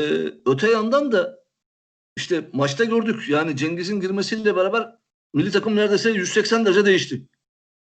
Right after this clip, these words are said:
Ve, e, hakikaten Cengiz'in iki tane çok, e, yani kalecinin, e, son anda dokunduğu iki tane top var. Biri direkten döndü, öbürü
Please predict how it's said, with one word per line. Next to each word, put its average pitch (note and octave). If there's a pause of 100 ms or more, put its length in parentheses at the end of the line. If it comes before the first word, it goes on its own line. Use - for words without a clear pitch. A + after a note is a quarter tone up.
(260)
Ve, E3+ (380)
e, C#3
hakikaten G#3
Cengiz'in F#3+
iki A3+
tane G3
çok, - (280)
e, D3 (540)
yani C#3
kalecinin, E3 (760)
e, C#3 (600)
son G3+
anda G3
dokunduğu F3+
iki A3
tane G#3
top -
var. C3
Biri E3
direkten G3+
döndü, G#3
öbürü G#3